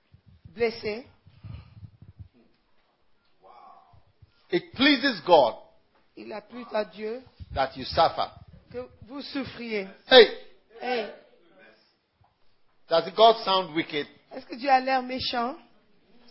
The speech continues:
Speaker 2: Somehow.
Speaker 1: D'une manière ou d'une
Speaker 2: Isaiah,
Speaker 1: autre. Ésaïe,
Speaker 2: I didn't write the Bible.
Speaker 1: c'est pas moi qui l'ai écrit.
Speaker 2: Chapter fifty-three,
Speaker 1: Chapitre cinquante-trois,
Speaker 2: verse number ten.
Speaker 1: verset dix.
Speaker 2: Yet it pleased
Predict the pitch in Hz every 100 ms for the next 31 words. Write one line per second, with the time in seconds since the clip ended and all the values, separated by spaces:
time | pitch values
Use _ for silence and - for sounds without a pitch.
0 | - 202 170 156 95 90 _ _ _ -
1 | - - - 240 233 - - - 208 269
2 | 262 160 247 233 190 196 196 208 202 -
3 | - _ _ _ - _ _ 233 240 226
4 | 233 233 277 320 - - 180 170 180 160
5 | 156 139 127 127 123 147 - 262 247 254
6 | - - 226 196 185 151 185 139 170 165
7 | - 139 - 131 147 165 _ - 233 226
8 | 247 - 480 240 220 - 226 240 151 151
9 | 143 123 123 - 135 127 147 - 220 247
10 | 214 240 240 - - - - 151 247 294
11 | 277 - - 233 240 - - - _ -
12 | 254 311 247 160 110 95